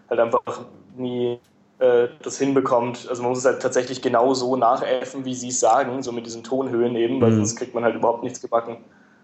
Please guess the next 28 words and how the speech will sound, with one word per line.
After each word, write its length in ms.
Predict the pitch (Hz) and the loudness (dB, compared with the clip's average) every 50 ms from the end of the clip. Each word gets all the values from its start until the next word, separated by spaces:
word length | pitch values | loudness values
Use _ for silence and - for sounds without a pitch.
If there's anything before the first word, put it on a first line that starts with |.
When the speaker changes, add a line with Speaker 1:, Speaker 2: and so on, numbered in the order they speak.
| _ _ _ - | _ _ _ -10
Speaker 1:
Äh, 240 | 107 107 110 113 113 | -6 -6 -6 -6 -8
jetzt 280 | 113 - - - - - | -10 -16 -20 -20 -10 -6
kann 120 | - 117 | -6 -2
ich, 60 | 117 | 2
weiß 180 | 113 117 117 117 | 2 2 2 2
jemand 200 | 123 127 120 117 | 0 0 0 0
schon, 100 | - 123 | 0 0
dass 220 | 120 117 117 117 127 | 0 0 0 0 0
Doi 300 | 127 127 127 127 131 127 | 2 4 4 4 4 4
Den 300 | 127 123 123 123 120 117 | 4 2 2 2 -2 -2
La, 500 | 117 120 117 117 117 120 120 - - - - - - _ | 2 2 4 4 4 2 0 -4 -10 -20 -20 -20 -6 _
Doi 320 | - 127 135 139 139 131 - _ _ _ _ _ _ _ _ _ _ _ _ _ - | 2 4 4 4 2 0 -4 _ _ _ _ _ _ _ _ _ _ _ _ _ -12
Den 480 | 135 131 127 127 127 127 131 127 127 127 | -8 -4 0 0 2 0 0 -4 -4 0
La 460 | 131 123 117 110 107 104 - - - - | 2 4 4 4 4 2 -2 -8 -10 -2
Martin 500 | 120 120 117 120 123 139 147 156 160 156 | 0 0 0 0 -2 -6 -8 -8 -4 -2
heißt, 240 | 139 131 127 131 | -2 -2 -2 -2
dass 100 | 123 110 | -8 -10
ich 100 | 113 113 113 | -10 -6 -2
Martin 320 | 113 117 - - 151 147 | -2 -2 0 -2 -2 0
heiße. 260 | 156 160 180 180 - - | 0 0 0 -2 -4 -4
Speaker 2:
<laughs> 60 | - - - - 156 107 - 147 - - 139 - - - - - - - - - - - - _ _ _ _ _ _ _ _ _ _ _ _ _ _ _ _ _ _ _ _ _ _ _ _ _ _ _ _ _ _ _ _ _ _ _ _ _ _ _ _ _ _ | -4 -2 2 2 2 2 2 0 0 0 -4 -6 -6 -10 -14 -14 -14 -18 -20 -20 -20 -20 -20 _ _ _ _ _ _ _ _ _ _ _ _ _ _ _ _ _ _ _ _ _ _ _ _ _ _ _ _ _ _ _ _ _ _ _ _ _ _ _ _ _ _
Speaker 1:
Ja, 100 | 131 123 117 117 | -4 -4 -2 -2
und 200 | - - 127 123 - _ _ _ - | -4 -6 -8 -10 -12 _ _ _ -2
lauter 220 | - 117 120 120 - | -2 0 0 0 0
so 120 | 131 123 | 0 -2
ein 120 | 120 - | -2 -4
bisschen 320 | - 127 - - 123 127 127 | -4 -6 -6 -6 -6 -6 -2
Zeug. 380 | - 127 123 123 127 127 - | 2 4 4 4 2 0 -4